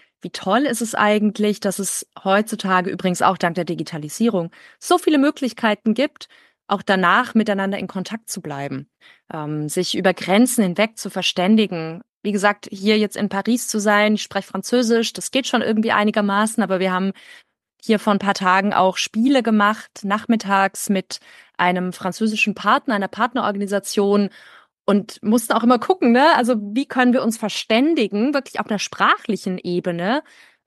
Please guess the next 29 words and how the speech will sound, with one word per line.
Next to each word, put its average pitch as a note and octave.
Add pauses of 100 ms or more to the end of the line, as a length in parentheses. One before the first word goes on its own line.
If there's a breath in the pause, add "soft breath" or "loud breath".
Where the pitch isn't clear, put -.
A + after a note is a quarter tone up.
ähm, G3 (260 soft breath)
wenn A3+
wir A#3+
doch A3
alle A3+
sehr G#3+
unterschiedliche A3
Sprachen G#3
sprechen. F3+
Und F#3+
es -
geht C4+ (280)
mit G3+
Händen A#3+
und A3
Füßen C#4+ (120)
und A3
mit A3
Google D4
K A3
I C#4
im G#3
Zweifelsfall. A#3+ (640 soft breath)
Aber G#3+
worum A3
es -
geht, A#3
ist -
die G#3